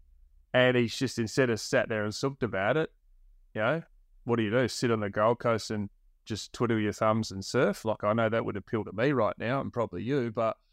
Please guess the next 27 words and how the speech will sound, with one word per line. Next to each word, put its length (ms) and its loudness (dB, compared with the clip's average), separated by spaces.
he's 260 -2
a 60 -2
professional 540 -4
coach. 400 0
So 100 -4
he 80 -2
thought, 260 -4
what 140 0
opportunities 560 -2
he's 160 -10
got? 180 2
His 160 -4
management 400 -2
group's 200 -2
probably 280 0
got 100 2
a 40 0
phone 280 2
call 140 -2
and 100 0
said, 180 -6
"Hey, 200 4
do 40 0
you 60 0
wanna 140 0
come 200 -2
over 280 2